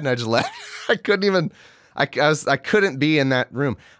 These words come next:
Uh, what I love most about this is the coworker that has dis-, now has to wear, like, a burqa. Like, he's decided, I lo-, I actually,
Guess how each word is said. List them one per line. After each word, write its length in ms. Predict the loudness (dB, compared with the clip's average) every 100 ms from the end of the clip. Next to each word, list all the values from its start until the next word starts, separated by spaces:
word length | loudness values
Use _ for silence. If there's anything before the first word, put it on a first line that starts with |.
| 0
Uh, 40 |
what 180 | 4 6
I 120 | 6
love 340 | 4 4 2 2
most 380 | 2 2 2 2
about 280 | 2 2
this 260 | 0 -2 -2
is 280 | 0 2 2
the 100 | -2
coworker 580 | 0 2 2 0 0 -2
that 160 | -2 -2
has 220 | -2 -4
dis-, 320 | -8 -8 -6
now 460 | -2 2 4 2 -2 _ _ _ _
has 200 | -2 -2
to 120 | -2 -2
wear, 280 | 2 4
like, 220 | 4 0 -2
a 60 |
burqa. 500 | -4 -2 -2 -4 -10 -8
Like, 160 | -6 -4
he's 140 | -4
decided, 640 | -4 0 2 2 2 -2 -10 _ _ _ _ _ _ _ _
I 120 | 0 2
lo-, 180 | 4 4
I 160 | 4
actually, 280 | 2 2 2